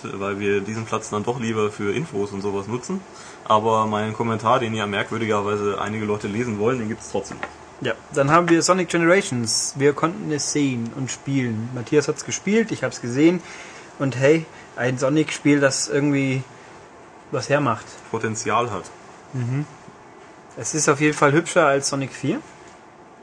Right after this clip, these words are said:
Speaker 2: Und ja.
Speaker 1: Ja. Das, vor allen Dingen bietet es für jeden was. Das ist das Interessante.
Speaker 2: Ja, es ist drei D und zwei D
Speaker 1: Eben.
Speaker 2: und,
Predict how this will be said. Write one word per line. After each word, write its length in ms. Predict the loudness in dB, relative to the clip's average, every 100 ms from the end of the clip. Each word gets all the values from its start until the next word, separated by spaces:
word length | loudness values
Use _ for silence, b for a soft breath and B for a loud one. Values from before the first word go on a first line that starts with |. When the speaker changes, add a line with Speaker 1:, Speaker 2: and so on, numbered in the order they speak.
| -20 -20 -20 -20 -20 -20 -20 -20 -20 -16 -12 -12 -2
Speaker 2:
Und 320 | 4 4 4 -2 -12 -18 0
ja. 320 | 2 4 2 -6 -20 -20 -12
Speaker 1:
Ja. 220 | -6 -6 -6 -12 -20 -20 -20 -20 -10 -4
Das, 200 | -4 -4
vor 220 | 0 2
allen 100 | 2
Dingen 120 | -2
bietet 280 | -2 -2 0
es 120 | -2
für 60 | -4
jeden 340 | -6 -8 -8 -8
was. 240 | -8 -10 -14 -8
Das 160 | -8 -8
ist 140 | -6
das 240 | -6 -6
Interessante. 520 | -10 -10 -8 -6 -4 2
Speaker 2:
Ja, 100 | 2
es 160 | 2
ist 180 | 0 0
drei 180 | 2 4
D 160 | 4 2
und 260 | 2 0
zwei 260 | 0 2 2
D 320 | 2 2 2
Speaker 1:
Eben. 100 | 0
Speaker 2:
und, 200 | 0